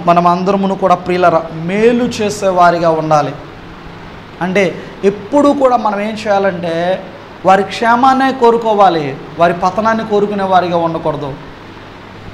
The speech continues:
ప్రభునందు నా ప్రియ సహోదరి, సహోదరుడా, నీలో లేని ఏదైనా ఒక తలాంతు, ఒక కృపా వరం నీ సహోదరి కలిగి ఉన్నప్పుడు, దాన్ని బట్టి నువ్వు ప్రభువును స్తుతించి, ఆమెను బట్టి నువ్వు వ్యసన పడకుండా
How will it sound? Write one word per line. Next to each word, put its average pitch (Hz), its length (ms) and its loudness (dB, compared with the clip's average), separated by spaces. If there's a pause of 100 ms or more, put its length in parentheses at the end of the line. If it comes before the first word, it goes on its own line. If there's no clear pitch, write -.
(120)
ప్రభునందు 247 400 2
నా 240 100 6
ప్రియ 233 220 -2
సహోదరి, 233 500 0
సహోదరుడా, 190 720 0 (460)
నీలో 262 520 4
లేని 240 520 4
ఏదైనా 233 320 2
ఒక 226 140 2
తలాంతు, 226 520 2
ఒక 208 360 -4
కృపా 220 300 0
వరం 226 360 2 (440)
నీ 196 140 -6
సహోదరి 254 500 0
కలిగి 240 280 -2
ఉన్నప్పుడు, 220 460 0
దాన్ని 190 280 0
బట్టి 208 200 0
నువ్వు 214 180 -4
ప్రభువును 202 300 0
స్తుతించి, 202 840 -2 (500)
ఆమెను 196 260 2
బట్టి 214 260 0
నువ్వు 247 180 -4
వ్యసన 208 360 -2
పడకుండా 208 800 0